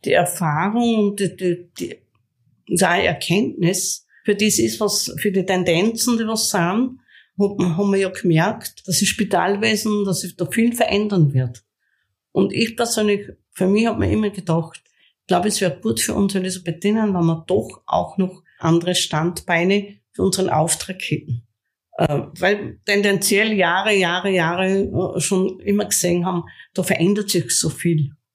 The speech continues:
Und man weiß ja nie, wir sind ein öffentliches Krankenhaus, wie überhaupt die Öffentlichkeit einmal reagiert.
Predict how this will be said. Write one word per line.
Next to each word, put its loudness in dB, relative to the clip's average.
Und 0
man 2
weiß 0
ja 2
nie, 2
wir 0
sind 0
ein -4
öffentliches -2
Krankenhaus, 0
wie 2
überhaupt 0
die -2
Öffentlichkeit -2
einmal 0
reagiert. -8